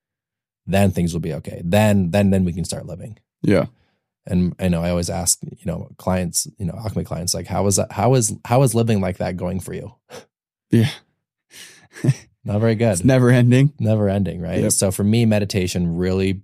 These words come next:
Speaker 1: you know, meditation plus gratitude, I would say, allows me to learn to love where I am in my journey today.
Speaker 2: Yeah. I love that. I love that a lot. And what do you say to someone who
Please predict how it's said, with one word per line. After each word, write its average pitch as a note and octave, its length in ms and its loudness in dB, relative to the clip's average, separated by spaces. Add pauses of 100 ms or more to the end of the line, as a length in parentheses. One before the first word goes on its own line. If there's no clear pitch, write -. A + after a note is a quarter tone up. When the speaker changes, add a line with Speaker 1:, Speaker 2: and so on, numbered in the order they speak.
Speaker 1:
you A2 140 -6
know, E2+ 280 -8 (440)
meditation G#2+ 520 2
plus F#2 200 -4
gratitude, F2 540 -6
I F2+ 60 -8
would F2 140 -6
say, F2 300 -6 (1040)
allows G2 420 4
me G#2+ 140 2
to G2+ 160 -2
learn F2+ 320 0
to G2+ 100 -4
love E2+ 420 -2
where F2+ 280 -2
I F#2+ 100 0
am F2+ 220 -4
in F2 100 -4
my F2+ 180 -4
journey F2 300 -4
today. D#2+ 440 -8 (380)
Speaker 2:
Yeah. G2 220 2 (500)
I B2+ 60 2
love D#2 260 0
that. - 200 -4
I - 40 -6
love G#2+ 240 -4
that G2 100 -4
a G2 60 -4
lot. F#2 260 -4
And C#3 100 2
what E3 100 4
do F3 60 -2
you E3+ 60 -2
say D3+ 200 0
to C3+ 80 2
someone B2 280 0
who A#2+ 280 2